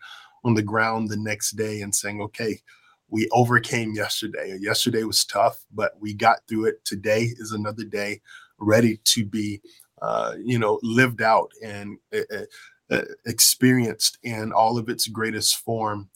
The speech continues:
And, and so for me, my prayer is that those that read the book, uh, understand that some things will come to an end, but it's not the end. Uh, and some things have an ending, but it is not, uh, final. And,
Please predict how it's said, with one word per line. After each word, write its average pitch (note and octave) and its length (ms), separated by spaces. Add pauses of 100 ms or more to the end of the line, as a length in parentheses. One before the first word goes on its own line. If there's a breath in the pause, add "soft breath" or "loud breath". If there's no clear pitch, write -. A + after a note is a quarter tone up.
And, G#2+ 140
and A2 180
so A2+ 460
for - 160
me, B2+ 180
my A#2 160
prayer A2+ 300
is A2 80
that G#2+ 180
those A#2 240
that A#2+ 160
read A#2 340
the A2 60
book, A2+ 440 (480 soft breath)
uh, A2 280
understand B2 760
that - 220
some C3+ 320
things C3 380
will B2 180
come B2+ 220
to B2+ 180
an A2 100
end, B2 380
but A2+ 160
it's - 180
not A#2 200 (240)
the C3+ 280
end. C3 380 (460 loud breath)
Uh, A2+ 260
and A2 160
some C3 240
things B2 320
have A#2 180
an A2+ 140
ending, A2+ 480
but A2+ 160
it A#2 80
is A2+ 220
not, A#2 260 (400 soft breath)
uh, A2+ 420
final. D3 520 (120)
And, G#2+ 460